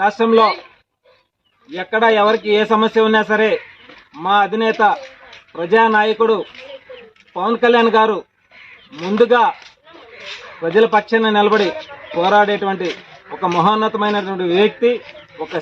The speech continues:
శక్తి ఆయన. మరి ఆయన సా-, ఆయన ఆశయ సాధనలో మేమంతా కూడా నడుచుకుంటా ఉన్నాం. అదేవిధంగా పర్యావరణ పరిరక్షణలో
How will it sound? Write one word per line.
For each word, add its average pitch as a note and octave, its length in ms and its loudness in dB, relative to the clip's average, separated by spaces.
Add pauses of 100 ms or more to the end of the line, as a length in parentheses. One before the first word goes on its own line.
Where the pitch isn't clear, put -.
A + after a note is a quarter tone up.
శక్తి G#3 340 0
ఆయన. F#3 180 0 (540)
మరి F#3 140 0 (100)
ఆయన G3 180 0 (140)
సా-, G3+ 340 -2 (220)
ఆయన G#3 180 0 (160)
ఆశయ A#3 320 0
సాధనలో A3+ 420 2 (680)
మేమంతా F#3 400 -2 (100)
కూడా A3 160 4 (600)
నడుచుకుంటా F#3+ 520 -2
ఉన్నాం. G#3+ 180 -2 (580)
అదేవిధంగా A3+ 560 2 (460)
పర్యావరణ A#3 640 0 (140)
పరిరక్షణలో A3+ 720 0